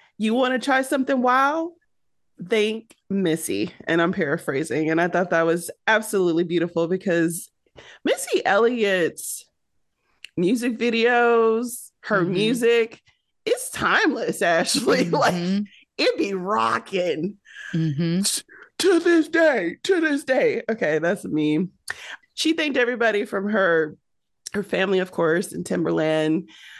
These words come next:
Speaker 1: Uh, she was the, she was the one inductee that I was super, super excited about. But before I get your thoughts, I also wanna highlight that the Sheryl Crow <laughs> was nominated, George Michael, Willie Nelson,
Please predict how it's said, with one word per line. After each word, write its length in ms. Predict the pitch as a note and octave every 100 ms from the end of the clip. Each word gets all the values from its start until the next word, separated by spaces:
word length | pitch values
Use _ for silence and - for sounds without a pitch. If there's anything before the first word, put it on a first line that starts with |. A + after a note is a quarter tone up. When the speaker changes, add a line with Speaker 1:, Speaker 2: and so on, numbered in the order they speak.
| - - - -
Speaker 1:
Uh, 300 | G3 G#3+ G#3+ - _ _ _ _
she 260 | - D4+
was 180 | C#4+ C#4
the, 300 | C4 A#3 A3 - -
she 220 | - B3
was 160 | C4+ A3+
the 120 | A3
one 220 | A3 G3+
inductee 520 | G3+ G3+ F#3 F#3 F#3+
that 120 | F#3 E3+
I 60 |
was 140 | F3+ -
super, 260 | - G#3
super 260 | - F#3+ E3+
excited 300 | - D#3+ C#3+
about. 340 | F3+ C#3+ D#3+
But 220 | F#3 C#3+ - _ _ _ _ _ _ _ -
before 680 | F#3+ - G3 G3+ F#3+ F#3+ -
I 100 | F3+
get 280 | G3 F3+ E3
your 120 | F3
thoughts, 400 | - D3+ D3+ D#3
I 60 | D#3+
also 320 | E3 F#3 G3
wanna 180 | F3 F#3
highlight 640 | F#3 F3 D#3 C#3 - - - - _
that 240 | F3 E3+ F#3+
the 220 | D#4+ E4
Sheryl 400 | D#4 A#3 A3+ A#3
Crow 360 | - C3 B2 F#3+ -
<laughs> 160 | E4 -
was 200 | C#4+ -
nominated, 840 | A3+ G3+ G3 F3+ E3 E3 C#3+ F3
George 340 | - C#4+ B3+ A#3
Michael, 560 | G3+ F3 F3 C#3+ F3 -
Willie 320 | D#4+ C4 B3
Nelson, 600 | G#3 F#3+ F#3+ - D3+